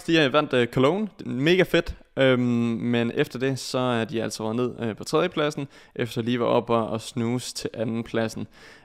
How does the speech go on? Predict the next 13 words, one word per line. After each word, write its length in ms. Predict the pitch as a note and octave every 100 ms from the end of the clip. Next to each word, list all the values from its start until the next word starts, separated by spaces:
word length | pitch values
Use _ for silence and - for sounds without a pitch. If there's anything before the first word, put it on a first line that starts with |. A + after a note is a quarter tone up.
| -
Øhm, 280 | A2 G#2 G#2
det 160 | C3
kommer, 280 | A#2+ B2+ A#2
øh, 220 | A2 G2+ F#2
hovedsageligt 600 | A2+ A#2 - B2 A2+ A2+
af, 480 | A#2+ A#2 - A2 A2+
at, 320 | A2+ - A#2
øh, 280 | A2 A2 A2 -
de 180 | A2+ A2 - _
efter 300 | C#3 D3 -
Cologne 480 | A#2 A#2 A2+ A#2 B2 -
lige, 340 | A#2 A#2 A2+
øh, 60 | A2+